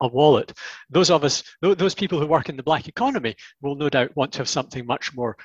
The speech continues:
like the German digital currency. He also then mentioned the idea of a financial health service. And I,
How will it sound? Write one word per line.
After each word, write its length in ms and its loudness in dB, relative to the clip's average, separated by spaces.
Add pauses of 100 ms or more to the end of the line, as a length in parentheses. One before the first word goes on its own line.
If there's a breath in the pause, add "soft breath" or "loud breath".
(120)
like 200 -2
the 80 -14
German 380 0
digital 380 -6
currency. 520 -2 (380)
He 140 4
also 300 6
then 280 2 (140)
mentioned 520 -2
the 140 -4
idea 380 2
of 220 -6
a 40 -14
financial 520 -2
health 340 0
service. 560 0 (400 loud breath)
And 340 2
I, 160 4